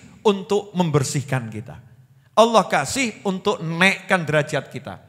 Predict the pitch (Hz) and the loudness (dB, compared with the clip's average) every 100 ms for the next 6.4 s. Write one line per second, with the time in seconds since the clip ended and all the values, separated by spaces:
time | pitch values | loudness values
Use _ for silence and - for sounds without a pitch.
0 | _ _ _ 143 151 233 233 262 254 247 | _ _ _ 0 2 2 2 0 2 0
1 | 240 226 220 202 185 170 170 233 254 - | 0 0 -2 -2 -2 2 2 2 0 -4
2 | 185 156 104 107 - - - - 139 131 | 0 0 0 -6 -16 -20 -20 -6 -4 4
3 | 214 294 320 277 254 240 226 196 165 170 | 4 6 4 4 -2 0 0 0 -4 -6
4 | - - - 196 202 202 208 208 185 190 | -12 -20 -2 2 4 2 0 2 0 2
5 | 190 185 190 196 185 185 185 175 190 233 | 4 4 2 -2 -2 -4 -4 -4 -2 -2
6 | - 160 151 | 0 2 2